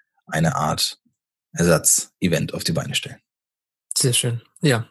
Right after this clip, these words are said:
Speaker 2: absolut. Und, äh, eine Frage habe ich noch offen stehen, die ich gerne noch beantworten möchte. Also wenn du dich bisher bei uns vielleicht schon gemeldet hast als Volunteer oder dass du gerne mitmachen möchtest oder das in Betracht gezogen hast, ähm, all die Sachen werden natürlich so bleiben und wir hoffen, dass du auch dahingehend bei uns mit an Bord bleibst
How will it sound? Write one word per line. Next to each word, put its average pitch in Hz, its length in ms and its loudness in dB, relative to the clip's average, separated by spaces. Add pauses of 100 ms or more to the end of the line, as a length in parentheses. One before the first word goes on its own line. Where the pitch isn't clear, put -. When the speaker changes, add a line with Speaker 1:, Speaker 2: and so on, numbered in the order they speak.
Speaker 2:
absolut. 139 480 2
Und, 127 260 0
äh, 123 100 2
eine 135 220 2
Frage 143 240 2
habe 143 100 0
ich 131 100 2
noch 131 120 4
offen 156 240 2
stehen, 156 380 4 (400)
die - 40 -2
ich - 80 0
gerne 135 140 2
noch 127 80 -2
beantworten 135 560 -2
möchte. 127 240 -2
Also 120 160 0
wenn 123 100 2
du 127 60 2
dich 123 140 -2
bisher 127 320 2
bei 120 100 2
uns 123 160 2
vielleicht 127 160 0
schon 127 140 2
gemeldet 117 340 2
hast 127 160 2
als 110 240 -2
Volunteer 131 680 4
oder 107 280 0 (320)
dass 120 160 2
du 127 100 2
gerne 120 260 2
mitmachen 131 420 2
möchtest 123 300 2
oder 120 120 2
das 113 140 2
in 117 60 -2
Betracht 139 400 -2
gezogen 123 400 0
hast, 120 280 0 (380)
ähm, 117 180 -2
all 117 140 2
die 123 120 4
Sachen 123 260 2
werden 120 100 4
natürlich 120 300 2
so 127 80 2
bleiben 117 320 2
und 117 100 2
wir 120 120 -2
hoffen, 123 200 0
dass 117 160 2
du - 100 -2
auch 120 120 -6
dahingehend 120 560 2
bei 120 80 2
uns 120 320 0
mit - 80 -2
an 110 100 0
Bord 135 200 2
bleibst 131 360 2